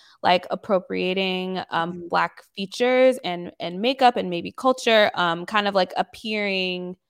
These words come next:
Speaker 1: like, for an example, like, white passing girls or straight white girls, like,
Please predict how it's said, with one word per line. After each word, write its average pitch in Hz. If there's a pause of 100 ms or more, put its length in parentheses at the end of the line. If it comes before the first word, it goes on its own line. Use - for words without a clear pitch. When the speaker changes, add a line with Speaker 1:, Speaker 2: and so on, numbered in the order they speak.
(180)
Speaker 1:
like, 190 (1500)
for 269
an 269
example, 220
like, 185 (560)
white 214
passing 214
girls 185
or 170
straight -
white 175
girls, 175 (140)
like, 160